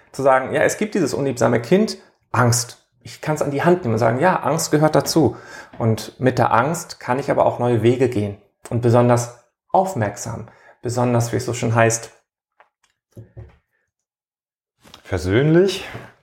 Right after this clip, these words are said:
Speaker 1: Versöhnlich natürlich mit mir selbst sein, aber auch ganz klar, ich kann mit mir achtsam umgehen.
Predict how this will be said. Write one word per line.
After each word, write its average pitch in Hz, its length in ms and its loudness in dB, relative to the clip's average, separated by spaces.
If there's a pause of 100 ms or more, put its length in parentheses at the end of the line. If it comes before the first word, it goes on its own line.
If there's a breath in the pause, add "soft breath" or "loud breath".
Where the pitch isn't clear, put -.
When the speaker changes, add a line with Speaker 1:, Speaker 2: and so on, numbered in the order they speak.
(540 loud breath)
Speaker 1:
Versöhnlich 156 540 4
natürlich 160 320 0
mit 143 160 -8
mir 117 100 2
selbst 117 400 2
sein, 180 360 0 (600 loud breath)
aber 156 520 2
auch - 200 -2
ganz 147 320 -4
klar, 143 460 0 (520)
ich - 180 -8
kann 147 140 2
mit 143 160 -2
mir 135 380 4 (200)
achtsam - 480 -2
umgehen. 113 460 0